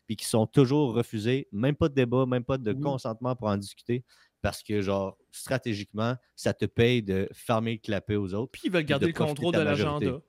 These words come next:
Speaker 1: De garder le contrôle de l'audience.
Speaker 2: Ouais.
Speaker 1: Fait que, mais genre, pour la démocratie, c'est pas sain. Puis juste pour une raison de démocratie, ça devrait être assez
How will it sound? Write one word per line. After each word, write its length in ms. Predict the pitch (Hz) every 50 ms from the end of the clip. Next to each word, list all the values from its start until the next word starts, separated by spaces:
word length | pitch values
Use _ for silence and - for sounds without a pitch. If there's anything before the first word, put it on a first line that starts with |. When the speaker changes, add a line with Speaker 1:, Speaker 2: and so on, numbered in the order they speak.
| _ _ _ _ _
Speaker 1:
De 80 | 104 101
garder 220 | 101 101 101 107
le 60 | 110
contrôle 340 | - 107 107 98 - 117 117
de 60 | 110
l'audience. 360 | 107 104 101 92 117 123 - -
Speaker 2:
Ouais. 80 | - 85
Speaker 1:
Fait 40 | 82
que, 40 | - _ - - _
mais 80 | 98 101
genre, 200 | 107 107 104 -
pour 120 | - 131
la 80 | 135 139
démocratie, 520 | 135 143 139 139 131 - 127 120 - 165
c'est 100 | 143 -
pas 140 | - - 110
sain. 160 | 104 - 143
Puis 160 | 127 - 104 98
juste 340 | 98 110 170 180 - -
pour 200 | - - 123 113 117
une 80 | 113
raison 280 | 107 113 117 110 120 131
de 60 | 120
démocratie, 580 | 117 113 110 107 98 - 104 101 - - 156 - - - - - _ -
ça 160 | - 120 110
devrait 500 | 104 110 104 104 101 104 117 127 139 - _ _ _ _ _ _ -
être 200 | 107 117 - - -
assez 500 | 123 120 117 - - 156 151 151 151 -